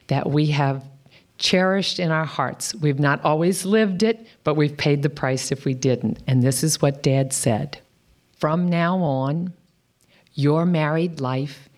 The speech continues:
is all that matters. And if something's not good for both of you, it's not good for either of you."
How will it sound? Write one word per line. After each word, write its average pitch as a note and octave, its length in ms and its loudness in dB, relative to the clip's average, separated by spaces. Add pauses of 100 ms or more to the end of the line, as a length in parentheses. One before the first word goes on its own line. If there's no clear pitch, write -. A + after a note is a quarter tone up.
(140)
is C#3 220 2 (100)
all C3+ 320 2
that D#3 200 -6
matters. C#3 640 -2 (400)
And C#3 140 2
if C3 120 -2
something's A3 720 2
not F3 340 2
good D#3 300 2
for B2 140 -2
both D3+ 480 0
of F3+ 160 0
you, G3+ 320 2 (340)
it's C#3+ 260 -4
not C3+ 280 2
good C3 260 0
for - 220 -6
either B2+ 380 2
of A2 180 -2
you." A#2+ 280 -2